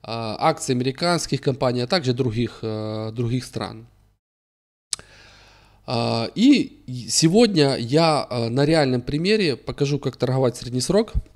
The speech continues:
А, я немножко извиняюсь, чуть-чуть горло <coughs> приболело. И я, а, вот эти примеры, которые я давал, рекомендации, я их разберу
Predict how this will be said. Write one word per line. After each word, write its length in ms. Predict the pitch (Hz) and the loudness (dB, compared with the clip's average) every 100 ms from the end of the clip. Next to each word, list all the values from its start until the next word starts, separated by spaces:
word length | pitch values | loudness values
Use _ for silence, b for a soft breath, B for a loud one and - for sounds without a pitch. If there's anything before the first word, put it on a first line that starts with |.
| _ _ b b b _ | _ _ b b b _
А, 200 | 120 117 | -2 0
я 160 | 139 190 | 4 4
немножко 340 | 160 165 - | 4 0 0
извиняюсь, 380 | 139 185 220 214 | 0 2 2 0
чуть-чуть 280 | 131 135 127 | -8 -4 4
горло 460 | 160 175 135 - - _ - | 4 4 2 -2 -20 _ -4
<coughs> 720 | - - - - 571 139 101 | -2 -2 6 6 6 2 0
приболело. 460 | - 127 131 131 113 - _ _ _ _ _ _ _ _ _ - B B B B B | 0 -4 -2 -4 -6 -12 _ _ _ _ _ _ _ _ _ -18 B B B B B
И 100 | - | -6
я, 600 | 151 147 135 175 202 180 - | -2 -2 0 2 2 0 -4
а, 800 | 120 127 127 127 120 120 113 98 | -6 -2 0 0 -2 -2 -4 -6
вот 220 | 120 143 | -2 0
эти 160 | 170 139 | 0 -2
примеры, 480 | - 160 165 131 110 | 0 2 4 4 2
которые 340 | 131 151 139 | 4 4 6
я 80 | 131 | 4
давал, 320 | 131 143 120 | 4 4 4
рекомендации, 760 | 104 120 131 143 160 220 - | 0 -2 -2 0 2 2 2
я 240 | 135 127 151 | 0 4 4
их 200 | 131 - | 2 0
разберу 640 | 123 110 123 139 190 196 | -4 0 2 4 4 2